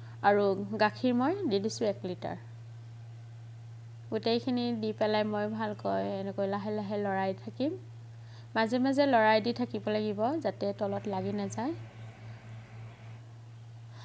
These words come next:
আৰু মই চেনিও দি দিছোঁ। চেনি মই চাৰি চামুচ দি দিছোঁ। আপোনালোকে মিঠাটো নিজা ইচ্ছা অনুসৰি দি দিব পাৰে আৰু আপোনালোকে চেনিৰ সলনি গুড়ো দিব পাৰে।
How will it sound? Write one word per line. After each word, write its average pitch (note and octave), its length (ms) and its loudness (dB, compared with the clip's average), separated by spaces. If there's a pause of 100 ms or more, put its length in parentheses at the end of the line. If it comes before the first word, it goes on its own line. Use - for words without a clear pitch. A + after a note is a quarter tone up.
(160)
আৰু A#3 220 8
মই C4+ 220 6 (180)
চেনিও B3+ 420 6
দি C4 160 8
দিছোঁ। B3 320 4 (220)
চেনি C#4+ 320 8
মই E4 160 8
চাৰি A#3+ 280 8
চামুচ B3 340 4
দি A#3 160 4
দিছোঁ। A#3+ 320 4
আপোনালোকে A3 520 2
মিঠাটো G#3+ 420 0
নিজা G#3+ 280 0
ইচ্ছা G#3 280 2
অনুসৰি A3 380 0
দি G3+ 120 2
দিব G3 220 0
পাৰে G3+ 260 2 (460)
আৰু B3+ 180 8
আপোনালোকে C4+ 460 8
চেনিৰ A#3+ 340 4
সলনি B3 360 6
গুড়ো A3 280 4
দিব A3 220 2
পাৰে। G#3 260 0